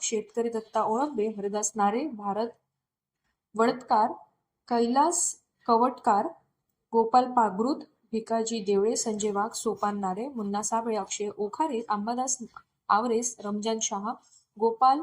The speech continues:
पागृत, गोपाल जाधव, गणेश गुहे, श्री ऋषिक्रेश बुंदिले,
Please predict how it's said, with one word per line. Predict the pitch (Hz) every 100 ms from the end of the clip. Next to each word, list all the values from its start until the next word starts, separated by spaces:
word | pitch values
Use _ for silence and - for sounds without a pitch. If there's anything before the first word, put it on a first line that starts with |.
| - _ _ -
पागृत, | 214 214 269 269
गोपाल | 208 196 214 208
जाधव, | 208 226 202
गणेश | 196 208 220 202
गुहे, | 196 208 220 269 359 _ _ _ -
श्री | - 254 247 - - _ _ - 240
ऋषिक्रेश | 233 302 302 302 392 - - _ _ _ _ _ _ _ _ _ -
बुंदिले, | 233 226 233 285 214 208 -